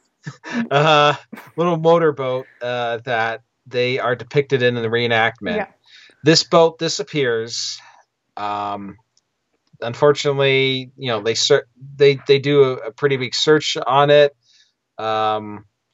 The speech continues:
Speaker 1: you know, the Coast Guard's involved. Uh, this, uh, marine biologist, for some reason, are, I mean, they're, they're, they're en-, enlisted in, in the search as well. No one finds it.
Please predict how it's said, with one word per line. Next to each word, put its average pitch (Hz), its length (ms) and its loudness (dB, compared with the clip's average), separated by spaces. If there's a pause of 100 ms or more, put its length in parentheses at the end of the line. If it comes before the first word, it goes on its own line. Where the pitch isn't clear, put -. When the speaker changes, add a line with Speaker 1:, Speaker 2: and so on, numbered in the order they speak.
(120)
Speaker 1:
you 117 80 -8
know, 110 140 0
the 101 100 -16
Coast 151 380 2
Guard's 143 340 4
involved. 135 800 2
Uh, 117 120 -2
this, 113 280 -6 (240)
uh, 117 240 -6 (160)
marine 147 600 2
biologist, 135 880 4
for 139 100 -14
some 147 220 0
reason, 147 320 2
are, 135 340 0
I 113 100 -4
mean, 139 160 0
they're, 131 120 -4
they're, 131 240 -2
they're 135 420 2 (120)
en-, 131 340 -6
enlisted 135 600 4
in, 127 200 -2
in 117 140 -6
the 120 60 -4
search - 360 -2
as 117 160 -8
well. 127 440 4 (1160)
No 147 280 2
one 165 160 6
finds 143 440 2
it. 143 240 6